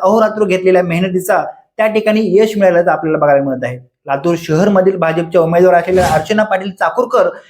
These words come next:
यांना प्रचारासाठी अगदी कमी कालावधी मिळाल्यामुळे त्या ठिकाणी त्यांचा निसटता पराभव झाल्याचे बोलले जाते. अर्चना पाटील चाकूरकर यांना रमेश कराड यांच्या इतका अवधी मिळाला असता तर लातूर शहरमधील देखील चित्र वेगळे बघायला मिळाले असते.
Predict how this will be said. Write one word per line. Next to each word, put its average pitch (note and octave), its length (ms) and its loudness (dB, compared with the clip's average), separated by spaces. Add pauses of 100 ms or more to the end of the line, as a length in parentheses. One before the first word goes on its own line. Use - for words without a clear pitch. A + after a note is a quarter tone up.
(160)
यांना C4+ 200 -2
प्रचारासाठी B3+ 640 -2
अगदी A3+ 500 -2
कमी A#3+ 220 2
कालावधी G#3 380 0
मिळाल्यामुळे F#3+ 580 2 (360)
त्या G3+ 160 0
ठिकाणी G#3 280 -2
त्यांचा F#3+ 240 0
निसटता F#3 460 -2
पराभव F3+ 420 0
झाल्याचे E3 320 -4
बोलले D3+ 220 -2
जाते. C#3 320 -6 (240)
अर्चना D#3 300 -4
पाटील D3+ 300 -2
चाकूरकर F#3+ 480 0
यांना F#3+ 300 0 (320)
रमेश C#4 320 2
कराड A3 380 0
यांच्या G#3+ 260 2
इतका G#3+ 240 0
अवधी G3 300 2
मिळाला G#3+ 280 4
असता E3+ 340 0 (340)
तर B3 100 4
लातूर G3+ 440 0
शहरमधील G#3+ 640 2
देखील F#3+ 280 0
चित्र G3 260 0
वेगळे F3 340 2
बघायला E3+ 260 2
मिळाले C#3+ 220 2
असते. - 360 -6